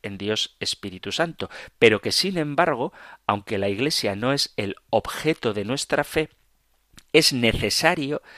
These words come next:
afirmar que creemos en la Iglesia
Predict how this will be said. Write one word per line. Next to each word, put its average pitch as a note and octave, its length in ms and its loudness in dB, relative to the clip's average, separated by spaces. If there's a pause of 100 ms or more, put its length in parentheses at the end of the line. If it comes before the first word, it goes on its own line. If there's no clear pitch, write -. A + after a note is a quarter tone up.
(720)
afirmar A2 760 2 (320)
que - 160 -2
creemos A2+ 560 2
en C#3 140 2
la C#3+ 80 4
Iglesia C#3 500 0